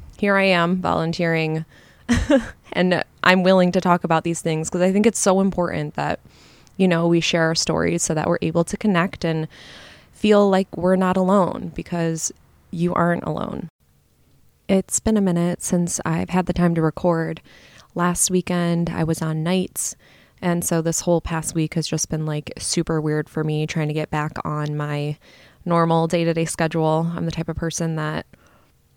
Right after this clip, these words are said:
needs sleep, needs a lot of sleep, and I do well and I thrive with a routine. And so when that routine is, like, kinda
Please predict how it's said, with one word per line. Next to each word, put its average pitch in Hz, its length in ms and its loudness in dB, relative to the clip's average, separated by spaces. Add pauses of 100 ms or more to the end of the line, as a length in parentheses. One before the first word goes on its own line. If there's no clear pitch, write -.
(280)
needs 196 400 4
sleep, 214 440 4 (240)
needs 190 200 6
a 180 60 6
lot 165 220 2
of 196 80 0
sleep, 208 400 2 (100)
and 160 400 2
I 165 80 2
do 160 180 2
well 156 560 2
and - 160 -2
I 147 120 -2
thrive 160 340 0
with 160 160 -2
a 156 60 4
routine. 226 600 2
And 175 160 2
so 160 200 0
when 160 180 -2
that 160 160 -2
routine 165 400 0
is, 160 180 -2
like, 156 160 -4
kinda 156 360 0